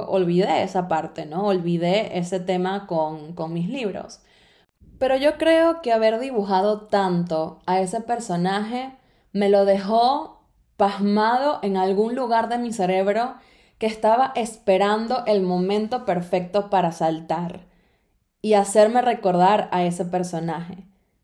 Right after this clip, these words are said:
Y el momento en el que eso pasó fue cuando yo estaba en Barcelona, en la casa de este muchacho de Tinder, viendo su foto cuando tenía el cabello largo.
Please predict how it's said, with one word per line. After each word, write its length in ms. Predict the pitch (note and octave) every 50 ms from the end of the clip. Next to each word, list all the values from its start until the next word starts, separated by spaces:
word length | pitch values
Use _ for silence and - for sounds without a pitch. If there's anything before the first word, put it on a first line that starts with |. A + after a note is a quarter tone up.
| _ _ _ _ _ _ _ _
Y 160 | - G#3+ A3
el 120 | G3+ G3+
momento 640 | F#3+ G3 F#3+ F#3+ G3 G#3 G#3+ G#3 G3+ F#3+ F#3 F3+ E3
en 140 | - F#3 F#3
el 160 | F#3 F#3 F3
que 140 | F3 F#3+ F#3+
eso 240 | F#3+ F#3 A#3 A#3 A#3
pasó 640 | F#3+ F3+ F3+ F3+ - G#3 G#3+ B3 D4+ D#4+ - - _
fue 180 | - - F#3+ F#3
cuando 240 | G3 G3 G3+ G3+ G3
yo 120 | G3 G3+
estaba 480 | G3+ G3 - F#3+ F3 E3+ D#3+ D#3 D#3 - -
en 160 | F#3+ F#3 F3+
Barcelona, 880 | F3+ F3 F3+ F3 - F3+ F3 F3+ F#3 F#3 F3+ F3+ F3 F3 F#3+ G#3 - - _ -
en 160 | F3+ F3 F3
la 160 | F3 E3+ F3
casa 340 | F3 G3+ G3 G3+ G3 C#4 B3+
de 80 | A3+ G3+
este 220 | G3+ G3 - A3+
muchacho 520 | A3+ G#3 F#3 F3+ - F#3 F3 F3 F3 G#3+
de 100 | G3+ F#3+
Tinder, 560 | F3+ F3+ G3 G#3 A3 A3+ A3+ B3 B3+ - - -
viendo 400 | - F3 F3+ F#3 F3+ F#3 F#3 G3
su 140 | G3+ - G3
foto 460 | F3+ - G3 F#3 F3+ F3+ G#3 A3 A3+
cuando 260 | - G3 F#3 F3 E3+ F3
tenía 300 | E3+ E3 E3 E3 E3 F3
el 100 | F3+ F3
cabello 380 | E3+ E3 D#3+ D#3+ D#3+ D#3+ E3
largo. 440 | E3 E3+ E3+ E3+ - - - - -